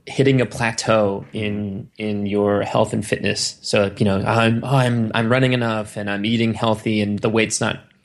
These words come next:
the weight's not coming off, or I'm training better, but I'm not getting any stronger. Like, what the heck? Like, you, you kinda hit this plateau. So the hopelessness I kinda see comes across as, like, uh, almost like a mental plateau,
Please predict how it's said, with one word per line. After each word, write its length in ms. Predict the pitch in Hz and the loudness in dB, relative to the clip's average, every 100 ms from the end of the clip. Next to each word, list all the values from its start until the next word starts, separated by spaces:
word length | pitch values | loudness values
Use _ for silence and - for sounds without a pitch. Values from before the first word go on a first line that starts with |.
| _ | _
the 160 | 123 110 | -2 2
weight's 240 | 107 101 | 4 4
not 160 | 110 104 | 0 -2
coming 260 | 107 98 | -2 0
off, 300 | 98 95 - | 0 -2 -2
or 180 | - - - - - - - - - | -4 -4 -8 -18 -18 -14 -12 -10 -2
I'm 60 | |
training 340 | 139 135 139 131 | 2 4 6 6
better, 240 | 127 131 | 6 4
but 160 | 117 110 | 2 0
I'm 80 | |
not 140 | 110 107 | -2 -6
getting 200 | 117 104 | -6 -8
any 80 | 98 | -10
stronger. 520 | - 120 120 120 117 | -2 -2 -2 -4 -4
Like, 220 | 110 113 | -6 -2
what 160 | 123 127 | -4 -2
the 80 | |
heck? 280 | - 123 - | -4 -4 -4
Like, 160 | 123 - | -8 -6
you, 120 | 104 | -8
you 140 | 113 104 | -6 -6
kinda 240 | 120 113 | -2 0
hit 160 | 113 - | 0 -4
this 120 | 104 | -10
plateau. 720 | - 104 101 - 123 113 110 - - - - - | -6 -6 -4 2 4 4 -2 -10 -20 -20 -20 -8
So 340 | - 127 123 | 2 4 4
the 120 | 113 110 | 4 0
hopelessness 680 | - 196 123 - 113 104 | 2 0 0 0 -2 -2
I 100 | - | -2
kinda 320 | 135 - 123 113 | -4 0 0 0
see 340 | - 127 120 | -2 -2 -2
comes 220 | 120 123 | -2 -4
across 440 | 117 - 113 113 - | -2 0 2 2 0
as, 560 | 113 107 101 95 - - _ _ _ _ _ _ _ _ _ _ _ _ _ - _ _ _ - | 0 0 0 -2 -8 -12 _ _ _ _ _ _ _ _ _ _ _ _ _ -20 _ _ _ -4
like, 260 | 117 101 - | -4 -4 0
uh, 240 | 120 104 107 | 2 4 2
almost 240 | 120 120 | 2 2
like 120 | 117 | 2
a 60 | 107 | 0
mental 500 | 104 110 117 110 107 | 0 0 0 0 0
plateau, 840 | - 101 98 - 104 98 98 - | 0 -2 -2 0 2 2 -2 -6